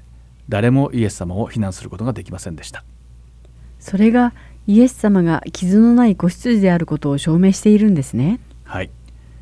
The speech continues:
Speaker 1: たくさんの人がイエス様を試すためにやってきました。しかしイエス様は、このような質問を通して、彼らにご自分は傷のない子羊であると示されたんですね。
Speaker 2: すごい。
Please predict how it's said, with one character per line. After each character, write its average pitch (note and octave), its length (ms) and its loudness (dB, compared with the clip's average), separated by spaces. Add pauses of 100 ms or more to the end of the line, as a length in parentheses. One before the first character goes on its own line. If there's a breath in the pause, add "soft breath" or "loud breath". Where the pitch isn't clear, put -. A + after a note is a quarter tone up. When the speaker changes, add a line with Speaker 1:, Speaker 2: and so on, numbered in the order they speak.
(200 soft breath)
Speaker 1:
た C3+ 120 0
く - 60 -14
さ C#3+ 120 0
ん C3 80 2
の A#2+ 60 0
人 A#2 200 -4
が A2+ 220 -2 (160)
イ A#2+ 80 0
エ A#2+ 80 2
ス - 60 -8
様 G#2 200 -2
を G2 100 -2
試 B2 240 -2
す - 80 -10
た B2 80 -4
め B2 120 0
に C#3 80 0
や F#2+ 80 0
っ - 20 -12
て - 120 -16
き - 80 -12
ま G#2+ 80 -4
し - 80 -12
た。 - 120 -14 (720 soft breath)
し - 100 -16
か C#3 140 -2
し G#2+ 200 -4
イ A#2+ 60 0
エ B2+ 60 0
ス - 80 -6
様 E2+ 200 -6
は、 F#2 240 -8 (560)
こ - 160 -2
の C3 80 2
よ C3+ 140 0
う A#2+ 40 -2
な A#2 100 -2
質 - 200 -10
問 A2 180 -2
を G#2 60 -4
通 G#2+ 160 -6
し - 120 -10
て、 F2+ 240 -10 (540 soft breath)
彼 B2 200 -2
ら A2 140 -2
に A#2+ 240 -4 (100)
ご A2 120 -6
自 G#2+ 180 -6
分 A2+ 180 -2
は A2 180 -2
傷 A#2+ 300 -8
の C3+ 120 -2
な C#3 140 -2
い B2+ 80 -6
子 A#2+ 140 -6
羊 A2 260 -10
で A2 80 -2
あ G#2 100 -2
る A#2 180 -6 (120)
と A#2+ 80 -6
示 G2 240 -8
さ G2 60 -14
れ F2+ 80 -16
た E2+ 80 -18
ん E2 80 -18
で - 80 -18
す - 100 -16
ね。 A#2 200 -10 (640)
Speaker 2:
す - 160 -10
ご E3 220 4
い。 - 80 2